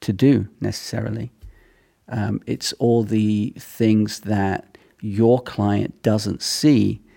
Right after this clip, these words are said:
that makes the good product. Something I thought about in the past,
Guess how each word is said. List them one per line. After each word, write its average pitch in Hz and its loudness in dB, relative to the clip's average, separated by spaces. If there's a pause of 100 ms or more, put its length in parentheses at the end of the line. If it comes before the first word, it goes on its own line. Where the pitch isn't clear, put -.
(180)
that - -4
makes - -2 (1200)
the 104 0
good 95 -2
product. - -8 (1500)
Something 139 2
I 117 4
thought 113 0
about 104 0 (200)
in - -4
the 104 -2
past, - -4